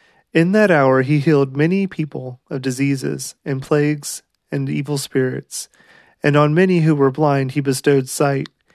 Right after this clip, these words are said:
And he answered them, "Go and tell John what you have seen and heard. The blind receive their sight, the lame walk, lepers are cleansed, and the deaf hear.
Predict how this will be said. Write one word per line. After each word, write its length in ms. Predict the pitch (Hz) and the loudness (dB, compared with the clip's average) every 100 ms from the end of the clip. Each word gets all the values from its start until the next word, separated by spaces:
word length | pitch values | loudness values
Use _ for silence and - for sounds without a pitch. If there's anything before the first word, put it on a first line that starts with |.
| _ _ _ | _ _ _
And 140 | 160 156 | 0 2
he 140 | 165 | 4
answered 400 | 165 147 156 139 | 2 0 -2 -2
them, 320 | 135 131 131 - _ _ _ _ _ _ 160 | -4 -4 -10 -20 _ _ _ _ _ _ 0
"Go 260 | 147 151 | 4 4
and 120 | 175 185 | 4 2
tell 180 | 214 | 0
John 400 | 208 156 139 135 | 0 0 0 0
what 240 | 131 135 - | -2 -2 0
you 100 | 156 | 2
have 180 | 156 147 | 2 0
seen 360 | - 139 139 | -4 -4 -2
and 140 | 139 139 | -4 -2
heard. 400 | 143 131 131 - _ _ _ _ _ _ | -2 -4 -10 -16 _ _ _ _ _ _
The 80 | - | -4
blind 460 | 135 139 147 160 | 0 2 2 0
receive 360 | 180 160 180 170 | -2 -2 -4 -2
their 140 | 185 | -2
sight, 460 | 160 - 135 131 - _ - | -2 -2 -4 -4 -10 _ -2
the 100 | 143 | 2
lame 320 | 143 156 156 | 4 2 0
walk, 480 | 139 127 123 - - | -2 -4 -8 -18 -4
lepers 340 | 147 143 170 165 | -2 0 0 2
are 140 | 180 | 0
cleansed, 580 | - 147 135 127 127 - - | 2 0 0 -6 -12 -14 -8
and 140 | 151 | -2
the 80 | 139 | 0
deaf 320 | 135 143 143 | 2 0 0
hear. 360 | - 127 123 | -4 -4 -6